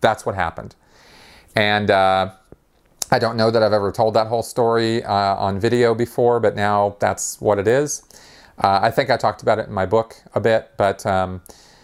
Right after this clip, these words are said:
um, but maybe not in that much detail, but that's, that's the story. And so my plan was foiled. Um, you know, the church would, of course, you know, lay the blame on me.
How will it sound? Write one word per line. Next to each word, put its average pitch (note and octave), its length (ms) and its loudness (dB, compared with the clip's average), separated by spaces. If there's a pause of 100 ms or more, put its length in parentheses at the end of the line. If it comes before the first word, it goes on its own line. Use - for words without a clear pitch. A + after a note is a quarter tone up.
(200)
um, F#2 340 0
but A2 120 0
maybe A2 180 0
not G#2 140 0
in G#2 80 -10
that G2 100 -2
much F#2 160 -6
detail, G#2 460 0
but G2+ 100 0
that's, G#2 340 -4
that's G#2 280 -2
the A#2+ 80 -8
story. F#2 520 -2
And F#2 300 -2
so F#2+ 580 2
my G2 200 0
plan A2 680 -2
was G2 260 -2
foiled. C3 560 0 (640)
Um, G2 600 0 (440)
you A#2 80 0
know, G2+ 240 2
the G#2 100 0
church B2 340 -2
would, G2 200 0
of - 180 -4
course, A2 340 0
you A#2+ 100 -4
know, G2 300 -2
lay G#2+ 200 0
the G2 80 -2
blame G#2 320 -2
on F#2 180 -2
me. B2 440 -2